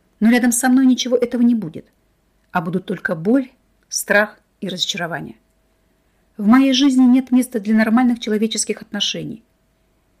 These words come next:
В ней вообще нет ничего, кроме миссии. Поверь, тебе такого точно не нужно». «Это не тебе решать».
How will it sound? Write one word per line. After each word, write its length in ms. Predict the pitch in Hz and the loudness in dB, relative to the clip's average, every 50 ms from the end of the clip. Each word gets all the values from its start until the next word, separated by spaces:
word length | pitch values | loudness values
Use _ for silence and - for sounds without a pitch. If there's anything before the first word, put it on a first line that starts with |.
| _ _ - | _ _ -6
В 120 | 151 175 | -2 0
ней 260 | 185 196 208 208 202 | 2 2 2 2 2
вообще 500 | 185 208 220 220 220 - - 294 269 233 | 2 0 0 -2 -2 -2 2 2 4 4
нет 240 | 190 185 190 196 - | 2 0 -4 -4 -6
ничего, 320 | 196 180 - - 196 190 175 | -8 -6 -6 -6 -8 -8 -10
кроме 280 | - - 175 170 180 | -10 -10 -8 -4 -2
миссии. 420 | 190 202 175 - - - - - _ _ _ _ _ _ _ _ _ _ _ _ _ _ | -2 -2 0 -2 -4 -6 -8 -12 _ _ _ _ _ _ _ _ _ _ _ _ _ _
Поверь, 440 | - 214 220 220 226 196 - - _ _ _ _ _ _ _ _ _ _ | -6 -2 0 0 0 -2 -2 -6 _ _ _ _ _ _ _ _ _ _
тебе 160 | - 202 208 | -8 -6 -6
такого 320 | 247 - - - 254 254 254 | -4 -4 -4 -4 -2 -4 -2
точно 320 | 254 262 247 - - 175 | -2 -4 -4 -4 -6 -8
не 100 | 175 170 | -8 -6
нужно». 320 | 165 170 175 156 160 - - _ _ _ _ _ _ _ _ _ _ _ _ _ _ _ _ _ _ _ _ _ _ _ - | -8 -8 -10 -10 -12 -14 -16 _ _ _ _ _ _ _ _ _ _ _ _ _ _ _ _ _ _ _ _ _ _ _ -6
«Это 200 | 226 226 - 254 | -6 -2 0 2
не 140 | 240 254 262 | 2 2 2
тебе 240 | - 269 247 226 190 | 2 0 0 0 0
решать». 400 | 151 - - - 110 - _ | 0 -2 -4 -4 -6 -8 _